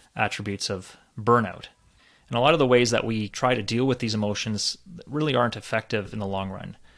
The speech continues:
We need to find a way to be able to navigate this inner world in the emotions that come with dealing with uncertainty in a healthier way and also a more sustainable way. There really were three overwhelm accelerators that I talked about:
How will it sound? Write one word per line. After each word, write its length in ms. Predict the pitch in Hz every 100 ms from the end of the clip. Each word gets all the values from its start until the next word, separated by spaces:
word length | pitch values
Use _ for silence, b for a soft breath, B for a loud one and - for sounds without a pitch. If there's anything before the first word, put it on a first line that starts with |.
| b b b b
We 160 | 135 123
need 160 | 143
to 80 | -
find 320 | - 120 117
a 40 | 110
way 380 | 104 110 110 110
to 140 | -
be 120 | 113
able 180 | 110 110
to 520 | - 120 113 107 104 b b b -
navigate 640 | 110 110 135 131 113 107
this 200 | 117 -
inner 220 | 120 117
world 500 | 101 107 110 107 101 b b b
in 120 | 120
the 80 | 117
emotions 460 | 110 117 123 123 107
that 200 | 107 -
come 260 | - 117
with 240 | 113 107 117
dealing 260 | 110 107
with 140 | 104 -
uncertainty 560 | 101 - 139 127 -
in 80 | 110
a 40 | 101
healthier 400 | 123 127 123 110
way 360 | 104 101 101 b b b b
and 120 | 113
also 240 | 113 117 120
a 40 |
more 180 | 110 107
sustainable 580 | - - 113 110 104 95
way. 240 | 87 90 - - - - - - B B
There 340 | 135 135 131 113 -
really 320 | 117 156 160
were 200 | 139 131
three 580 | - - 139 143 139 139 -
overwhelm 420 | 135 135 131 120
accelerators 560 | 117 - 120 120 117 110
that 120 | 110
I 60 | 104
talked 360 | - 117 117
about: 380 | 123 113 113 110